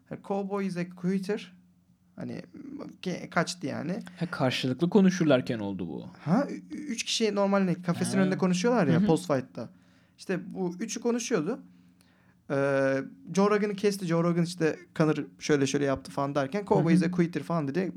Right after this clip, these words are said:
Speaker 1: Conor McGregor bugün çok bir şey göstermedi dedi. Hani, "kırk saniyede ne gösterebilir ki zaten?" falan dedi. Hani, "Bunu yorumlamamak lazım çok." falan gibisinden dedi. Sonra Joe Rogan, "Lan bu çok tepki çekti bunun bu konuşması. Hani, bilmeyen adamı niye getiriyorsunuz?" falan gibisinden.
Speaker 2: Yani.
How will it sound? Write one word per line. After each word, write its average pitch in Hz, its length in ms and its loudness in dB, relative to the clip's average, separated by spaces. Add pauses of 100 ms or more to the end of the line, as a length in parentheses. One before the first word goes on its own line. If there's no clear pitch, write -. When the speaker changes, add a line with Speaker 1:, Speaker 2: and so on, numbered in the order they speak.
(320)
Speaker 1:
Conor 190 220 2
McGregor 180 540 -4 (140)
bugün 175 200 -2
çok 180 300 -4
bir - 60 -8
şey 180 140 2
göstermedi 170 600 4
dedi. 147 240 -2 (440)
Hani, 143 160 -6
"kırk 175 140 -12
saniyede 165 280 -4
ne 175 60 -2
gösterebilir 151 500 -4
ki - 60 -12
zaten?" 127 300 -2
falan 139 340 2
dedi. 151 240 0 (480)
Hani, 143 180 -2
"Bunu 165 360 4
yorumlamamak 160 640 0
lazım 123 280 -2
çok." 139 220 -6
falan 147 280 -2
gibisinden 123 380 -4
dedi. 143 220 0 (440)
Sonra 226 260 -4
Joe 226 180 4
Rogan, 254 340 -4 (1040)
"Lan 175 180 0
bu 190 60 -4
çok 196 220 -2
tepki - 220 -6
çekti 156 340 -4
bunun 123 220 -2
bu 120 60 -10
konuşması. 131 420 -4
Hani, 127 140 -2
bilmeyen 143 280 0
adamı 131 240 -2
niye 131 120 -4
getiriyorsunuz?" 123 500 -10
falan 127 260 -8
gibisinden. 127 240 -4
Speaker 2:
Yani. 156 140 -2